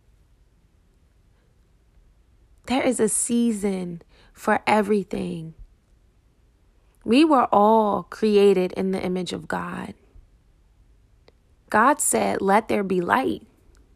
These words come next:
And there was light, <laughs> right?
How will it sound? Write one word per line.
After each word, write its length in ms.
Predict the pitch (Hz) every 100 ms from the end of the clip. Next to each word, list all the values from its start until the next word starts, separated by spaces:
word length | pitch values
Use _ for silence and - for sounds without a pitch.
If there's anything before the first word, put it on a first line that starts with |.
| _ _ _ _ _ _ _ _ _ _ _ _ _ _ _ _ _
And 160 | 220 214
there 140 | 247
was 200 | 247 180
light, 560 | 175 185 269 277 196 - - -
<laughs> 920 | 233 208 - 185 _ _ _ _ _
right? 360 | 214 208 -